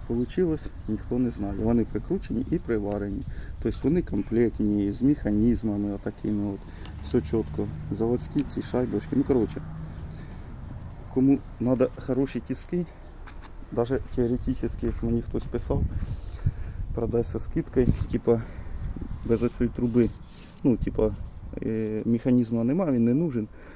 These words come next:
Отак одрізати, якось їх тут просверлить, прикрутити. Ну, взагалі тиски моцні. От вони вроді з виду невеликі, а около тридцяти кілограм, тобто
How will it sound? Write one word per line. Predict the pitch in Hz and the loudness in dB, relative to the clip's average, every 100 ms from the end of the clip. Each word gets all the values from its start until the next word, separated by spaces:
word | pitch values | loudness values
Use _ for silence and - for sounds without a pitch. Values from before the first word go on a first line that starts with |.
| - - | -16 -8
Отак | - 117 110 | -2 0 2
одрізати, | 117 139 160 131 - - | 0 2 2 0 -2 -6
якось | 117 113 117 - | -2 -2 -2 -6
їх | 113 | -6
тут | - 104 | -6 -6
просверлить, | - 107 120 120 143 | -4 -4 -2 0 -2
прикрутити. | - 110 - 113 - 143 - | -2 -8 -6 -6 -4 -4 0
Ну, | 120 | 2
взагалі | 104 107 - 143 | 2 0 -2 -4
тиски | 110 - 135 | -4 -2 2
моцні. | 117 117 - - 107 - - - - - - | 4 4 2 -4 -4 -4 -12 -12 -18 -14 -8
От | 107 120 | -4 2
вони | 117 113 | 4 4
вроді | 117 113 113 | 4 2 0
з | - | 0
виду | 117 | 2
невеликі, | 120 120 143 160 - | 4 4 2 0 -2
а | 107 | -2
около | 107 107 113 110 | -2 -2 -2 -2
тридцяти | - 110 - | -2 -8 -8
кілограм, | 107 117 120 139 127 - - | -2 0 4 2 2 -4 -10
тобто | 110 107 | -6 -6